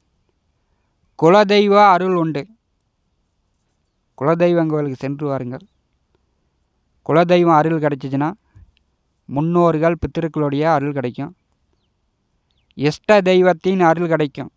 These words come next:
நீங்க வந்து தினந்தோறும் கும்பிடக்கூடிய இறைவனுடைய அருள் அப்போது தான் கிடைக்கும். முதல்ல போய்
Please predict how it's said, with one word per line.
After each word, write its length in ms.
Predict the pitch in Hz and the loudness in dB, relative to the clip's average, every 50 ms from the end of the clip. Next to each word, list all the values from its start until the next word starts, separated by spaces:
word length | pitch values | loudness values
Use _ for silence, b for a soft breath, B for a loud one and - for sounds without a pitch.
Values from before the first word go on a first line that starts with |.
| _ _ _ _ _ _ _ _ _ _ _ _ _ _ _ _ _ _ _ _ _ _ _ _ _ _ _ _ _ _ _ | _ _ _ _ _ _ _ _ _ _ _ _ _ _ _ _ _ _ _ _ _ _ _ _ _ _ _ _ _ _ _
நீங்க 280 | 220 175 127 135 139 143 | -16 -12 -10 -8 -6 -6
வந்து 240 | 139 139 147 170 196 226 240 - _ _ _ _ _ _ _ _ _ _ _ _ _ _ _ _ _ | -6 -4 -4 -4 -6 -6 -8 -14 _ _ _ _ _ _ _ _ _ _ _ _ _ _ _ _ _
தினந்தோறும் 560 | 127 139 151 156 156 160 165 170 185 180 156 | -8 -6 -4 0 0 0 0 0 0 -2 -4
கும்பிடக்கூடிய 640 | 151 147 156 160 156 156 135 - - 139 131 131 143 170 208 240 _ _ _ _ _ _ _ _ _ _ _ _ _ _ _ _ _ _ _ _ _ | -4 -2 0 0 0 0 -2 -4 -6 -8 -6 -6 -6 -6 -6 -8 _ _ _ _ _ _ _ _ _ _ _ _ _ _ _ _ _ _ _ _ _
இறைவனுடைய 600 | 135 131 139 151 160 160 151 147 143 135 135 156 165 156 | -10 -6 -4 -2 -2 -2 -2 -2 -2 -2 -2 -2 -2 0
அருள் 220 | 135 131 147 160 165 | 0 0 0 -2 -2
அப்போது 340 | 147 127 - - 139 135 | -2 -2 -4 -4 -4 -4
தான் 100 | 135 143 | -4 -4
கிடைக்கும். 360 | 139 127 120 120 143 151 190 220 _ _ _ _ _ _ _ _ _ _ _ _ _ _ _ | -4 -6 -8 -8 -8 -10 -12 -12 _ _ _ _ _ _ _ _ _ _ _ _ _ _ _
முதல்ல 340 | - 131 151 165 170 170 170 | -6 -2 0 2 2 2 2
போய் 200 | 160 151 165 180 | 2 2 0 0